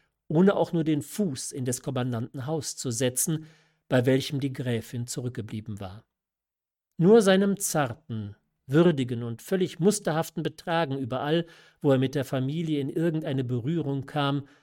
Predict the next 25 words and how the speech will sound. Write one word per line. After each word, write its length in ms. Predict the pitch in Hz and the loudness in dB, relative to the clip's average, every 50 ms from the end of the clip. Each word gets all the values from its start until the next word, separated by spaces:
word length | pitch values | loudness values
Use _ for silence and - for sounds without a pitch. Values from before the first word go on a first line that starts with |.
| _ _ _ - | _ _ _ -2
hatte 280 | - 165 165 165 170 | 0 0 0 2 0
er 160 | 165 165 160 | 0 0 0
es 160 | 151 151 - - | -2 -4 -4 -6
zu 120 | - 156 | -6 -6
verdanken, 600 | - - 175 156 131 131 120 127 151 185 175 139 | -4 -2 -2 -2 0 -2 -2 -2 -4 -4 -6 -6
dass 220 | 147 143 135 - | -4 -4 -6 -4
er 300 | - 170 151 143 143 135 - - - _ _ - | -4 -2 0 0 0 0 -2 -6 -20 _ _ -4
nach 260 | 147 135 135 127 - | -2 0 0 -2 -2
der 340 | - - 139 127 127 127 123 | -2 0 2 2 2 2 2
nunmehr 480 | 123 127 135 151 160 156 147 143 139 - | 0 0 0 0 0 0 0 0 -2 -2
erfolgten 580 | 127 120 - - 143 139 151 156 - - 160 | -4 -6 -6 -2 0 0 0 0 -2 -4 -4
Entbindung 800 | 143 131 120 - 135 127 139 156 180 170 151 131 135 127 123 120 | -2 -2 -4 -4 -4 -2 0 0 2 0 0 0 -2 -2 -2 -2
der 140 | 120 117 117 | -2 -2 -4
Gräfin 800 | 120 131 113 127 131 139 143 139 139 - 156 139 127 123 123 123 | -4 -4 -2 0 0 0 0 0 -2 -6 -6 -6 -6 -6 -6 -8
von 220 | 120 - - 123 - | -10 -12 -14 -12 -10
einem 300 | 117 139 127 123 120 120 | -8 -6 -4 -4 -2 -2
jungen 380 | 117 131 139 147 135 120 120 | -2 -4 -4 -2 -2 -4 -4
Sohne 500 | 113 120 135 135 147 151 151 151 143 139 - - _ _ _ _ _ _ | -4 -2 -2 0 0 2 2 2 0 0 -4 -10 _ _ _ _ _ _
zur 240 | - 180 165 165 - | 0 0 0 0 2
Taufe 460 | - 185 175 175 156 - - 143 123 | 2 4 4 4 4 2 0 -6 -4
desselben 580 | 120 123 117 - - 139 117 113 117 151 - 180 | -4 -4 -4 -4 -2 -2 -2 -2 -2 -4 -4 -4
eingeladen 800 | 160 151 143 131 120 117 98 104 98 87 90 95 95 92 92 95 | -4 -4 -2 -2 -4 -4 -6 -6 -8 -10 -10 -10 -10 -12 -12 -10
ward. 460 | 95 90 90 92 - _ - - _ _ _ _ _ _ _ _ _ _ _ _ _ _ _ _ _ _ _ _ _ _ _ - | -12 -12 -12 -14 -18 _ -20 -20 _ _ _ _ _ _ _ _ _ _ _ _ _ _ _ _ _ _ _ _ _ _ _ -4
Die 100 | 147 123 | -2 0
Gräfin, 760 | - 151 156 160 180 196 190 - 220 214 220 226 220 - | 2 6 6 8 8 6 4 4 2 4 4 2 0 -4